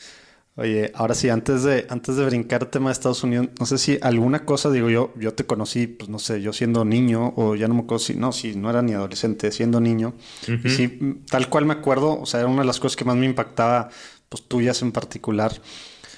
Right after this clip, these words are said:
Speaker 1: pues, digamos, de la alegría o la emoción que te daba hacer cosas, pues, de Dios, ¿no? Y, y, y no cosas de Dios, a lo mejor cosas para Dios o cosas, eh, para que otra gente conociera a Dios. Eh, digo, me acuerdo de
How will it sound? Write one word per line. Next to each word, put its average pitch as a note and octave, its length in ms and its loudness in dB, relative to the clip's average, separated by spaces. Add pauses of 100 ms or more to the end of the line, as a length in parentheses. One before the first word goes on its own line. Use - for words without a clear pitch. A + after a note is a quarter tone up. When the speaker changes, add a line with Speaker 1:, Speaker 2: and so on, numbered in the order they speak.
(120)
Speaker 1:
pues, A#2 140 -2
digamos, A#2 280 2
de D3 100 4
la B2+ 120 4
alegría A#2 720 2
o B2+ 60 2
la A#2 120 2
emoción A#2+ 580 0
que C#3+ 160 -4
te C#3+ 140 -4
daba A#2 160 2
hacer B2 280 -2
cosas, B2 680 -2
pues, A2 220 -12
de G#2+ 140 -8
Dios, G#2+ 400 2
¿no? C#3+ 200 0
Y, B2+ 280 -4
y, B2+ 320 -6
y A2+ 40 -6
no C#3 200 0
cosas D#3 300 2
de B2 100 0
Dios, A2 380 0
a - 60 -8
lo G#2+ 80 -6
mejor - 260 -4
cosas C3 260 0
para B2 280 0
Dios A#2 300 0
o A2+ 100 -6
cosas, B2 400 -2 (500)
eh, G#2+ 760 -2 (380)
para G#2+ 460 0
que A#2 120 0
otra A#2 260 2
gente B2+ 300 0
conociera A#2+ 460 0
a A#2+ 40 4
Dios. A#2 360 2 (480)
Eh, A2+ 340 0
digo, A#2+ 180 0
me G#2 100 -4
acuerdo A#2+ 380 2
de G#2+ 200 0